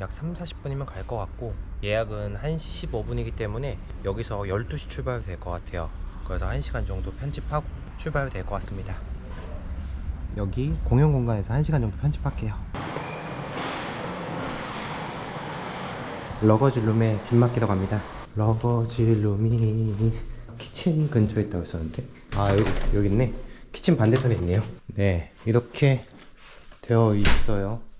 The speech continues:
여기 맨 안쪽에다가 짱 받고 출발합니다. 오케이, 오늘도 여행 가야지. 여기서 에스케이 에이 원 타면 열두 시 구 분부터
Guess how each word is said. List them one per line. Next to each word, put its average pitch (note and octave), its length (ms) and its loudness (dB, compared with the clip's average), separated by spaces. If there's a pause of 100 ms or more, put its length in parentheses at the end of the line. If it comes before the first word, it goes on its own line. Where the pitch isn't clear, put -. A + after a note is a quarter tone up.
(140)
여기 G#2+ 140 -4
맨 C3+ 200 0
안쪽에다가 B2 840 0 (160)
짱 E3 180 6
받고 E3+ 340 6 (160)
출발합니다. D#3+ 720 4 (260)
오케이, A2 240 -8 (300)
오늘도 A2+ 320 2
여행 G2+ 180 0
가야지. G2 380 -8 (440)
여기서 D3+ 760 8
에스케이 E3 680 6
에이 C#3 220 8
원 D#3+ 280 8
타면 E3 500 6 (200)
열두 D3 380 8
시 D#3+ 160 2
구 C#3+ 160 0
분부터 F#3 840 6